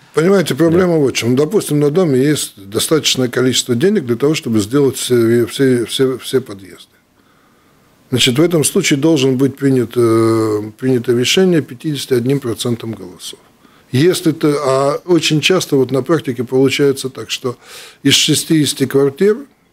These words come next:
Speaker 1: двадцать девять, два, тридцать одна или тридцать пять считают, что у них и так все хорошо.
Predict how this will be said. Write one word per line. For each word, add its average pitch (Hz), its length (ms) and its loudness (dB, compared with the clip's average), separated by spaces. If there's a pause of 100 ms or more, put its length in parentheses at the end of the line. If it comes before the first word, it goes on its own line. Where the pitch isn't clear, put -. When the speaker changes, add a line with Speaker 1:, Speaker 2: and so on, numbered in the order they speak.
(180)
Speaker 1:
двадцать 127 580 0
девять, 165 440 2
два, 139 200 2
тридцать 135 360 -4
одна 170 380 2
или 143 200 2
тридцать 127 420 -6
пять 185 240 0
считают, 170 440 0
что 156 200 2
у 151 60 4
них 165 220 0
и - 40 -4
так 104 220 -6
все - 160 -16
хорошо. - 520 -14